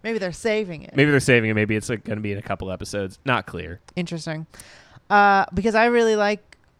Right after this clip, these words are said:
Speaker 1: I listen to and sometimes watch the, uh, It's Always Sunny podcast.
Speaker 2: Mm-hmm.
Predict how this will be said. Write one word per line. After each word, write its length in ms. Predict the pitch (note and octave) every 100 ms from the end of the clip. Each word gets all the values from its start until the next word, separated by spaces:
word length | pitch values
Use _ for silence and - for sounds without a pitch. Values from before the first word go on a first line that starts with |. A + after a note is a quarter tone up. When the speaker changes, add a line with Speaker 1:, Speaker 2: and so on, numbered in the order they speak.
| _ _
Speaker 1:
I 80 | F#3+
listen 280 | G#3 G#3 G3+
to 360 | F#3+ G3+ F#3+ F3+
and 260 | F3 F3 D#3+
sometimes 420 | G3+ F3+ F3 E3
watch 440 | E3+ E3+ F3 - -
the, 360 | F#3+ F3+ F3 F3
uh, 400 | D#3+ E3 D#3+ C#2
It's 120 | - F#3+
Always 180 | F3
Sunny 200 | G3 F#3 F3
podcast. 480 | C3+ D3+ G#2+ D#3+
Speaker 2:
Mm-hmm. 200 | B2+ D3+